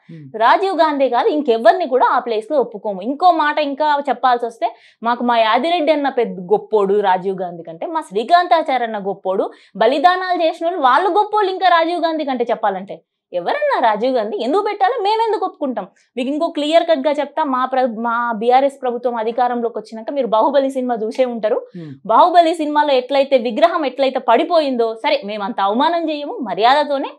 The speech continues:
Speaker 2: అదే లెవెల్లో తీసి పంపించేస్తాం.
Speaker 1: Hmm.
Speaker 2: వాళ్ళు ఏడన్నా పెట్టుకుంటారో, ఏడే పెట్టుకుంటారో, ఆఫీస్ లో పెట్టుకుంటారో, ఇంకేడ పెట్టుకుంటారో మాకు అనవసరం. ఢిల్లీకి పంపించుకుంటారో, ఢిల్లీలో గాంధీ భవన్ పంపించుకుంటారో మాకు అనవసరం.
Speaker 1: ఓకే, ఇదే అంశం పైన ఎవరు టచ్ చేసి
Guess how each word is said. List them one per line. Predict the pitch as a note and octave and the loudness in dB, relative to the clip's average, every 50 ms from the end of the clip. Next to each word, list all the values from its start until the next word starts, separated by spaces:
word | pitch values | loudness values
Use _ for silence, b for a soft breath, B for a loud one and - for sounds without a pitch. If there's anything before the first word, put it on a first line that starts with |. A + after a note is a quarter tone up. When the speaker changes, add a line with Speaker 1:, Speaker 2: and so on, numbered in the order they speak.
| _ _ _ _ _ _ - - | _ _ _ _ _ _ -6 -2
Speaker 2:
అదే | G3+ A3 A3 D#4+ G4 | -2 0 2 2 4
లెవెల్లో | G4+ F4+ E4+ C#4 C4 B3 A#3 | 6 6 4 4 4 -2 -2
తీసి | G#3+ A3 A3 G#3 G#3 - - - | -4 -6 -8 -12 -12 -12 -10 -10
పంపించేస్తాం. | A3+ G3+ G3+ - _ - D#3+ _ _ _ _ _ _ _ _ _ E3+ | -10 -10 -12 -16 _ -20 -20 _ _ _ _ _ _ _ _ _ -18
Speaker 1:
Hmm. | D#3+ D#3 G3+ | -12 -6 -4
Speaker 2:
వాళ్ళు | G#3 G#3 G#3+ | -2 0 0
ఏడన్నా | G#3 G#3 G#3+ A3+ A3+ | 0 -2 -2 -4 -4
పెట్టుకుంటారో, | G#3+ G#3+ G#3 _ - A3 G#3+ A#3 D#4 D#4 | -6 -6 -8 _ -8 -8 -6 -6 -6 -6
ఏడే | G#3+ F#3 F3+ F#3 F#3+ | -6 -4 -4 -6 -6
పెట్టుకుంటారో, | G3+ F#3+ - - G3+ G3+ G#3+ A3 G3+ | -6 -8 -12 -12 -12 -8 -6 -6 -6
ఆఫీస్ | G3 - G3 G3 | -6 -8 -10 -10
లో | G#3+ F#3 | -10 -10
పెట్టుకుంటారో, | F3 - - F#3 G3 - C4+ | -10 -12 -14 -18 -14 -12 -12
ఇంకేడ | G#3+ F#3 F#3+ F#3+ | -10 -8 -6 -6
పెట్టుకుంటారో | F#3+ F#3 F#3 - F3 - F4+ | -6 -6 -8 -14 -14 -10 -6
మాకు | G#4+ F#4+ D4+ G3 | -6 -4 -4 -4
అనవసరం. | F#3 F#3 F3+ - G3 F#3 | -8 -8 -8 -8 -8 -8
ఢిల్లీకి | F3+ G3 G3 G3+ E3+ F3+ | -6 -6 -6 -8 -8 -10
పంపించుకుంటారో, | E3+ D#3+ E3 D3+ - _ - D#3+ G3 B3 A#4 A#4+ _ _ _ _ _ _ _ - F#3+ | -14 -14 -16 -20 -20 _ -20 -12 -10 -10 -10 -10 _ _ _ _ _ _ _ -14 -8
ఢిల్లీలో | F3 G#3+ G#3 A3 G#3+ G#3+ | -6 -4 -4 -2 -2 -2
గాంధీ | G3+ F#3+ G3 F#3 F#3 F#3 | -2 -2 -2 -4 -4 -4
భవన్ | F3 F#3 F3+ F3+ E3+ | -6 -6 -6 -6 -8
పంపించుకుంటారో | E3+ E3+ E3+ - - - - D#4+ | -12 -12 -14 -16 -18 -14 -12 -12
మాకు | F#3+ - | -12 -12
అనవసరం. | D3 D3 D3 - - _ _ _ _ - F3 F3+ | -14 -20 -20 -20 -20 _ _ _ _ -8 -8 -8
Speaker 1:
ఓకే, | F3 - E3 | -6 -6 -6
ఇదే | D3+ C#3+ C3+ C#3 D#3+ F#3 F#3+ B3 | -6 -6 -6 -6 -6 0 2 4
అంశం | B3 A3 G3 F#3+ - A#3+ G#3 | 4 4 2 4 0 0 2
పైన | - A3 G#3 G#3 A3+ C4 C#4+ C#4+ C4 G#3+ | 2 0 0 0 -2 -4 -4 -4 -2 -2
ఎవరు | F3+ F3 G#3 A3 A3+ | 0 2 2 0 0
టచ్ | A3 - G3 F#3 E3 | 0 -2 -2 -2 0
చేసి | G3 G3+ G3 | -2 -2 -4